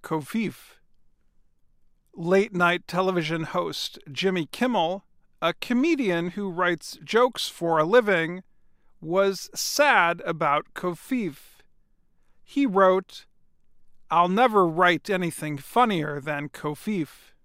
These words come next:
Some people replaced words from famous songs with the new word kofif.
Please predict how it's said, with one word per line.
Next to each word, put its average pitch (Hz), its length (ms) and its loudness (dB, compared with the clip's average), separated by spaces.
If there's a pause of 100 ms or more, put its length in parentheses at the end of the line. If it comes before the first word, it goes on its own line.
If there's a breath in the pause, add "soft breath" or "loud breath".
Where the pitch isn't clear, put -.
(2000)
Some 247 320 0
people 233 420 2
replaced 208 580 0
words 214 500 6
from 202 340 0
famous 185 460 -2
songs 214 920 -2
with 170 360 -2
the 180 280 -2
new 262 200 2
word 175 560 0 (280)
kofif. 185 800 -4